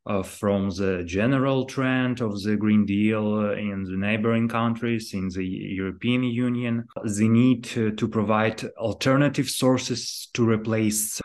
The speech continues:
uh, Russian energy sources. That's true. That's true. Such policy interventions as, uh, a feed-in tariff, for instance. By the way, exactly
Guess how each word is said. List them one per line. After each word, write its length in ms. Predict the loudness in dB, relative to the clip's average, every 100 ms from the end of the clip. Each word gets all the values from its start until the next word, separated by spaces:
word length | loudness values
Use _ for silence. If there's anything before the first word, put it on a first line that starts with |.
| -14 -6
uh, 100 | 0
Russian 460 | 2 2 0 0 0
energy 420 | 0 0 -2 -4
sources. 800 | -2 -2 0 -2 -2 -4 -8 -10 _ -12
That's 320 | -4 -2 -2 -4
true. 420 | -2 0 -2 -4
That's 240 | -2 -2 -2
true. 460 | -2 0 -2 -4 -12 -6
Such 480 | 0 0 0 -2 4
policy 680 | 6 6 4 2 2 2
interventions 1400 | -2 -2 0 2 2 2 0 -2 -2 0 0 0 -6 -4 -2 2
as, 460 | 0 0 -6 -4
uh, 300 | 0 2 0
a 100 | -2
feed-in 840 | -6 -6 0 0 0 -2 0 0 0
tariff, 460 | -2 0 0 -2 -6 -6
for 100 | -4
instance. 440 | -2 -4 -4 -2
By 160 | 2 2
the 180 | 2 2
way, 360 | 2 0 -2 -10 -18 -12 -8
exactly 400 | 0 0 2